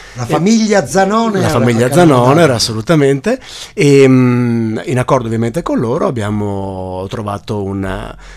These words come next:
Speaker 2: eh, un modo per appunto rimanere presenti all'interno della, della, della valle, della comunità, diciamo, e, eh,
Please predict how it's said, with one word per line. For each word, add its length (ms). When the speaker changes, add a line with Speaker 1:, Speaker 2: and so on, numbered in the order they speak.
Speaker 2:
eh, 400
un 120
modo 180
per 160
appunto 480
rimanere 680
presenti 520
all'interno 420
della, 580
della, 380
della 160
valle, 240
della 160
comunità, 420
diciamo, 440
e, 360
eh, 840